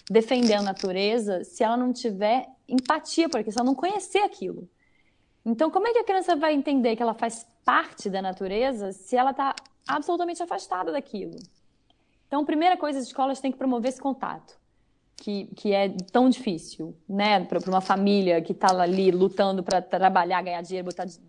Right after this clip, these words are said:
comida na mesa, a escola tinha que se responsabilizar por isso. Depois, a gente tá diante de um futuro nebuloso. Então, assim, a gente tem que, é, é, é pra ontem uma educação ambiental so-,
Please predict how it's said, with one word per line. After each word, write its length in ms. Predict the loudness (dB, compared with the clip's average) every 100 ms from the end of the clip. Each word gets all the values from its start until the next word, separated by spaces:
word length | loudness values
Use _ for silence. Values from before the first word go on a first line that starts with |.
| _
comida 280 | -12 -10 -10
na 80 | -10
mesa, 400 | -10 -10 -10 -16 _ _ -20 -14 -12
a 60 |
escola 340 | -10 -2 0 0
tinha 200 | -4 -6
que 120 | -6
se 140 | -6
responsabilizar 600 | -10 -8 -8 -6 -4 -6
por 160 | -4 -6
isso. 200 | -8 -4
Depois, 640 | -2 0 0 -2 -12 -20 -20 _ _
a 80 | -8
gente 180 | -6 -4
tá 100 | -2
diante 300 | -2 -2 -2
de 60 | -6
um 80 | -4
futuro 460 | -6 -4 -4 -4 -6 -20 _ _ -6
nebuloso. 1120 | -2 -2 0 0 2 4 4 2 -4 -12 -16 _ _ _ _ _ -10
Então, 340 | -8 0 0
assim, 600 | 0 0 2 2 0 -6 -12 -20 _ _ _ -6 -4 -4 -6 -10 -2
a 80 | 4
gente 220 | 6 6
tem 200 | 6 6
que, 100 | 8 6 4 -10 -8
é, 400 | 6 8 8 4 2
é, 140 | -6 -18 -18 -2 0
é 80 | 2
pra 220 | 4 6
ontem 600 | 6 4 0 -2 -4 -2
uma 160 | -2
educação 600 | -2 -2 -6 -6 -4 -2
ambiental 640 | 0 -2 -4 -8 -6 -6 -6
so-, 420 | -12 -20 -14 -14